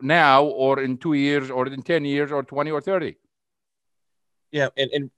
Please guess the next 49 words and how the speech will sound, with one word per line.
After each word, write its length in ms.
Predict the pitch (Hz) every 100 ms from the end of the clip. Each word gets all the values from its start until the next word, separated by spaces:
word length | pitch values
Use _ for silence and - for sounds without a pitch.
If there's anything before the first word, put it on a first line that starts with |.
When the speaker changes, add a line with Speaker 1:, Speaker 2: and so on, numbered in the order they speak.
| -
Speaker 2:
real 180 | 170
quick, 200 | 165 156
we'll 100 | 117
move 180 | 123 127
on 120 | 127
from 80 | 120
this. 160 | 107 -
I, 120 | 123
I'm 120 | 110 127
curious 320 | 180 175 -
your 100 | 123
thoughts 260 | 131 123
about 220 | - 110 -
China's 480 | - 123 127 104 92
role 460 | 110 120 110 101 -
in 60 | 107
the 200 | - 120
E 80 |
V 200 | 107 101
market 480 | 98 110 120 113 -
because, 540 | 107 - 113 104 95 -
um, 420 | 107 104 98 95 _ _ _ -
they 120 | 127
are 60 | 110
big 260 | 92 113
into 240 | 113 - 104
the, 280 | 104 101 -
the 80 | 101
battery 400 | 107 131 113 104
space. 580 | - 147 147 104 98 -
And 300 | 127 117 104 - _ _
so 100 | 131
you 40 |
look 100 | 151
at 140 | - _
Tesla. 360 | 160 156 110
Tesla, 320 | - 147 143 127
to 80 |
my 120 | 113 135
knowledge, 320 | 120 110 104
is 80 | 101
the 120 | 110
only 400 | 131 175 180 135
company 640 | - 139 135 110 107 101 -
in 200 | 135 143
China 360 | - 113 107 98
that 180 | 101
has 280 | 107 113 98
no 460 | 107 127 131 127